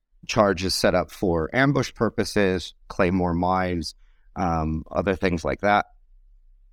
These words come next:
which can be obstacles to mobility. But obstacles here is not, is not really a huge, um, not a huge part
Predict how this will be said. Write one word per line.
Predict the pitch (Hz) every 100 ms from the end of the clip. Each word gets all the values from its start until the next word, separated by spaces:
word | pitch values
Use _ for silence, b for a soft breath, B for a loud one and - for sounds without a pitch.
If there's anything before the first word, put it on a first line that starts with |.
| - -
which | 104 -
can | 110
be | 92 95
obstacles | 101 - - 101 95 87
to | - 98
mobility. | 92 82 101 92
But | 87 -
obstacles | 135 - 131 - 95
here | 104 110
is | 95 98
not, | 101 92
is | 87
not | 104 90
really | 107 101 87
a | 85
huge, | - 92 82 - _ _ _ - -
um, | 80 76 85
not | 104 98
a |
huge | 90 101 -
part | - 87 78